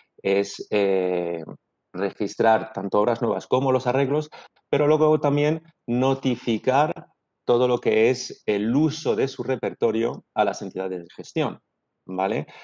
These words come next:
El uso de repertorio puede ser a través de campañas de publicidad, es decir, si un editor cierra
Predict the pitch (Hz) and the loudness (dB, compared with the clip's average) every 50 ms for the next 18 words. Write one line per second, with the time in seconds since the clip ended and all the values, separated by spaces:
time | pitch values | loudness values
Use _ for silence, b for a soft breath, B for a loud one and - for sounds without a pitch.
0 | B B - 92 101 104 - 123 113 120 113 117 117 - 120 110 - 135 120 123 | B B -2 -2 -2 0 2 4 4 4 4 2 2 0 -2 -2 0 0 2 2
1 | 120 120 123 117 117 117 117 - 123 113 95 90 90 - 87 90 92 98 104 - | 2 2 2 2 2 2 2 0 0 0 0 -4 -6 -8 -8 -6 -4 -4 -4 -4
2 | 110 104 104 113 107 110 110 117 117 - 131 120 127 127 - 139 147 175 190 196 | -4 -4 -4 -4 -4 -2 -2 -4 -2 -2 -2 -2 -2 -2 -2 -2 -2 -2 -2 -4
3 | 214 - _ _ _ _ _ _ _ _ _ _ 98 92 95 98 - - 110 101 | -8 -14 _ _ _ _ _ _ _ _ _ _ -6 -4 -4 -4 -4 -4 -4 -6
4 | - - - - 98 92 95 95 101 110 113 107 107 104 107 107 - - 117 110 | -6 -8 -8 -6 -6 -4 -4 -4 -4 -4 -2 -2 -2 -2 -4 -2 0 0 0 0
5 | 87 - - _ _ _ _ _ _ _ _ _ _ _ 113 113 113 110 92 92 | 0 -6 -12 _ _ _ _ _ _ _ _ _ _ _ 2 4 4 4 2 -2
6 | 87 85 87 | -6 -8 -10